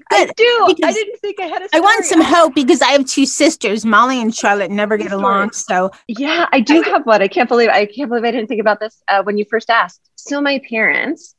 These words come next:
Speaker 1: who are, who are in their seventies, after this year that they've just had, went out on a whim and bought an R V.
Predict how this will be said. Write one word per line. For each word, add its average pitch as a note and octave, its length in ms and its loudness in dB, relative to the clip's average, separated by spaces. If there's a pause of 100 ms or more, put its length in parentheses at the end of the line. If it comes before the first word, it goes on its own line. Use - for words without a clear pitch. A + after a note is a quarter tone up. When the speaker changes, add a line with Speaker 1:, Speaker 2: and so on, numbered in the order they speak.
(100)
Speaker 1:
who G3+ 160 -2
are, F3 640 -2 (100)
who A3 120 0
are G3 160 2
in G#3 180 -4
their G#3 120 -4
seventies, F#3 840 -2 (160)
after F#3+ 400 -4
this F3+ 400 -4
year G#3 340 2
that G3+ 180 2
they've F3 200 0
just F3 280 -6
had, D#3 340 -4 (160)
went G3 280 2
out D4 220 0
on G#3 80 2
a G3+ 60 0
whim F3+ 200 0
and D#3+ 160 -2
bought D3+ 160 0
an D3 120 -6
R D3 200 -4
V. - 240 -8